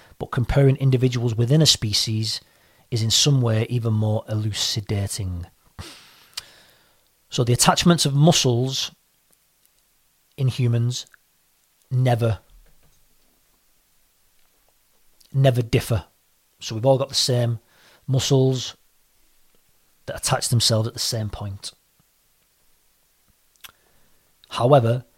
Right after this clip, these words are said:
there are large differences. There are large differences in circulatory systems.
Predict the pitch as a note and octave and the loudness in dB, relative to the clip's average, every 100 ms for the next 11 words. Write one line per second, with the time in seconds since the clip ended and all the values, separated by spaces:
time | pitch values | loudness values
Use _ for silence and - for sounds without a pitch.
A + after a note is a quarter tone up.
0 | _ _ - A2+ A2+ B2+ C#3 - A#2 A#2 | _ _ -6 0 2 4 2 0 -6 -6
1 | G#2 G#2 G#2+ - - _ _ _ _ _ | -8 -6 -8 -12 -18 _ _ _ _ _
2 | _ _ _ _ _ _ _ _ _ _ | _ _ _ _ _ _ _ _ _ _
3 | _ _ _ _ _ _ _ _ _ _ | _ _ _ _ _ _ _ _ _ _
4 | _ _ _ _ _ - - _ _ _ | _ _ _ _ _ -20 -20 _ _ _
5 | _ _ _ _ _ _ _ C3 A#2 C3 | _ _ _ _ _ _ _ -4 2 4
6 | C#3 - A2+ A#2+ G#2+ A2 G#2 A2+ G#2 - | 4 2 -2 -2 -4 -4 -6 -6 -6 -8
7 | _ _ - - A#2+ A2 A#2+ A2 A#2+ A2 | _ _ -6 -2 0 0 -2 -2 -2 -2
8 | - A2+ B2 A#2 A#2 | -2 -2 0 -2 -2